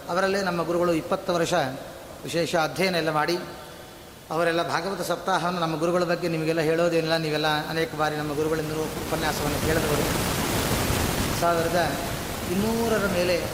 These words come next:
ಶ್ರೀಮದ್ ಭಾಗವತ ಸಪ್ತಾಹಗಳೆಲ್ಲ ಮಾಡಿದ ಮಹಾನುಭಾವರು. ಆ ಗುರುಗಳು ಈ ಸುಬ್ಬಣಾಚಾರ್ಯ ಆ ಸಮಯದಲ್ಲಿ ಭಾಗವತವನ್ನು ಕೇಳಬೇಕು,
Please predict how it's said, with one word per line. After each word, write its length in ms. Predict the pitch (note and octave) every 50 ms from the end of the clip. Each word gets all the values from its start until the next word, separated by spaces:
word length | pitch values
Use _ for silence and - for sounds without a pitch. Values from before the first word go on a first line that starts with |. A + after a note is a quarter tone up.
| - - - - - -
ಶ್ರೀಮದ್ 340 | - D#3 D#3+ E3+ E3 D#3 C3+
ಭಾಗವತ 360 | D3+ D#3+ D#3 E3 E3+ - -
ಸಪ್ತಾಹಗಳೆಲ್ಲ 640 | D#3+ C#3+ - - F#3 F3+ D#3+ D#3 D#3+ D#3 D3 D3 D#3
ಮಾಡಿದ 240 | D3+ C#3+ C#3 C#3 C#3
ಮಹಾನುಭಾವರು. 560 | C#3 C3+ B2+ C#3 D3 C#3+ C3+ C#3 C#3 C3+ C3+ C3+ - - - - - - - - - - - - - - - - - - - -
ಆ 320 | D3+ D3+ D3+ D3 C#3+ D3 D3 - - - - - - - - - - - -
ಗುರುಗಳು 480 | F#3+ G#3+ A3 G#3 G#3 G#3 F#3+ E3+ D3 D3 - - - - - - - - - - - - - - -
ಈ 260 | A#3 B3 B3+ B3+ B3 A#3+ A3+ - -
ಸುಬ್ಬಣಾಚಾರ್ಯ 560 | A3 A3 G3+ B3+ C4 B3+ A#3 - A3+ A3+ A3+
ಆ 160 | A#3 G#3 G3 F#3
ಸಮಯದಲ್ಲಿ 720 | - F3+ F#3 G3+ G3+ F#3+ F#3 F#3 F#3 F#3 F#3 F3+ F3+ F3 F3 F3+ - - - - - - D3 C3
ಭಾಗವತವನ್ನು 880 | D3+ E3 E3 F3 E3+ E3+ E3+ E3+ D#3+ D#3+ D#3+ D#3 D3 D3 C#3+ - - -
ಕೇಳಬೇಕು, 540 | F3 F#3 F#3+ F#3 F3+ D#3+ - - - -